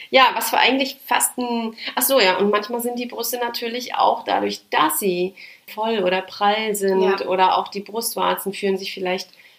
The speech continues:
Speaker 1: mh, gerade im Zusammenhang mit der Sexualität, ähm, auch ein bisschen empfindlicher an.
Speaker 2: Mhm.
Speaker 1: Aber was, ähm, was sehr viele Frauen berichten und was ich auch sagen muss, irgendwie ist die Brust auch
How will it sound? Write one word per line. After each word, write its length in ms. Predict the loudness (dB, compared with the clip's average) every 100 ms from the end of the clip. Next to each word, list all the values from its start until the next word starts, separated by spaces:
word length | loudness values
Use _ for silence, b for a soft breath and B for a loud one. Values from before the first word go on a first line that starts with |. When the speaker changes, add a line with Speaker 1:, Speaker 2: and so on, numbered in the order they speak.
| b -12
Speaker 1:
mh, 560 | -6 0 2 0 -4 0
gerade 320 | 6 6 6 2 0
im 120 | -4
Zusammenhang 440 | 0 2 4 2
mit 120 | 0
der 60 | -2
Sexualität, 1040 | -2 -4 -2 -2 -2 -4 -6 0 0 0 -2
ähm, 440 | 2 4 2 0 -8 _ _ _ _ _ -2
auch 160 | 0 2
ein 60 | 0
bisschen 220 | 0 0
empfindlicher 680 | 0 -2 0 0 -2 -6 -4
an. 260 | -4 -4 -8 B B
Speaker 2:
Mhm. 220 | -8 0
Speaker 1:
Aber 640 | 2 4 4 4 4 0 -4
was, 300 | -6 -6 -8 _ _ _ _ _ 0
ähm, 600 | 2 4 2 2 0 -4
was 220 | -2 0
sehr 140 | 2 0
viele 320 | 0 0 0
Frauen 280 | 2 0 0
berichten 280 | -4 -6 -2
und 160 | -2
was 140 | -2 -6
ich 200 | -2 2
auch 160 | 2
sagen 220 | 0 -4 -4
muss, 160 | -8 B B B B _
irgendwie 480 | 4 6 4 0 -6
ist 200 | -8 -8
die 80 | -8
Brust 420 | -4 -2 -2 -4 _
auch 380 | 4 4 2